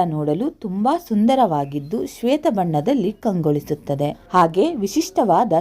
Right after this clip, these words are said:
ಸುಗಂಧವನ್ನು ಹೊಂದಿದೆ. ಮಧ್ಯರಾತ್ರಿಯಲ್ಲಿ ಕೆಲ ಸಮಯ ಮಾತ್ರ ಅರಳುವ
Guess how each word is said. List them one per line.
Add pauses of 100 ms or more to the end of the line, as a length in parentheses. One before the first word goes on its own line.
ಸುಗಂಧವನ್ನು
ಹೊಂದಿದೆ.
ಮಧ್ಯರಾತ್ರಿಯಲ್ಲಿ (360)
ಕೆಲ
ಸಮಯ
ಮಾತ್ರ (140)
ಅರಳುವ